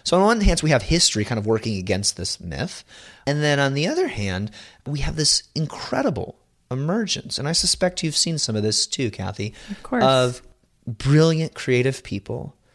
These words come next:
Speaker 1: who refuse to believe this myth. They're not, I'm not talking about Taylor Swift. I'm not talking about super famous people. I'm talking about a dozen, uh, musicians, you know, local songwriters that I know.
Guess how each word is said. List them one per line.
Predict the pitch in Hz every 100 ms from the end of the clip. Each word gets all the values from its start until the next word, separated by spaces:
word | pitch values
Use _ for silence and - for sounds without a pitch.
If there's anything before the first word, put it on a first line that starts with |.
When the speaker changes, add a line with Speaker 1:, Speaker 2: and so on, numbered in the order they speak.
| _
Speaker 1:
who | - 151
refuse | 139 - 175 185 185 -
to | -
believe | 123 110 110 113
this | 123 -
myth. | - 85 101 - - _
They're | 190 185
not, | 190
I'm | 196
not | 254
talking | 202 165
about | 131 117
Taylor | - 101 92
Swift. | - 101 -
I'm | -
not | 113
talking | 131 113
about | 95 92
super | - 113 104
famous | 101 92 90 -
people. | - 98 - 120 180 - - -
I'm | -
talking | 131 127 120 147
about | 123 110 110
a | 104
dozen, | 101 107 127 135 135 135 - - _ -
uh, | 110 127
musicians, | 156 151 175 226 95 92 101 -
you | 120
know, | 120
local | 123 135 147
songwriters | - 185 180 90 - -
that | -
I | 76 76
know. | 80 55